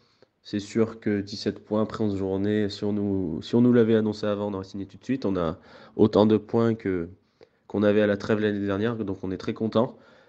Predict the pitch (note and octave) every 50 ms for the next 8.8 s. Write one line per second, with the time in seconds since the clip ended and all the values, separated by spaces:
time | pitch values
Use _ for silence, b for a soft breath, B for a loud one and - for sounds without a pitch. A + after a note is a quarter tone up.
0 | b b - G2 F#2+ - - B2 A#2 A2+ A#2 A2+ A#2 A2+ A2+ A2+ G#2+ A2+ A#2 A2+
1 | A2+ - A#2 A2+ A2 A2 A2+ A2 - - A#2 A2+ A2 A#2 A2+ A2 G#2+ G#2+ G#2+ G#2
2 | - - A#2+ A2 A2 A2 G#2+ G#2+ G#2 G2+ G2+ G#2+ A#2 C3 C3 C3 B2 - - F#2+
3 | F#2+ - _ - F#2+ F#2 F#2 F#2 F#2 F2+ F#2 G#2 G#2 G2 G2 F2+ F2 E2+ - F2
4 | F2 F#2 G2+ G2+ G2 G#2 G2+ G2 - - - E2 E2 E2 D2 D2+ - b b b
5 | b b b - F#2+ - - G#2 - A2 G2 G2+ G#2 G2 G2 - B2+ B2 B2 -
6 | A#2+ A#2+ A#2 - - G2+ - G#2 G2+ G2 G2+ G#2+ G#2 G2+ A2+ A2 A2 G#2+ G#2 G2+
7 | - G#2 G2+ G2 G#2+ G#2+ G#2+ G#2 F2+ F2+ b b b b b b b F#2 G#2+ G#2+
8 | G#2 - A#2+ A2 - - A#2 G#2+ A2 A2 G#2+ G#2 G2+ A2 A#2 C3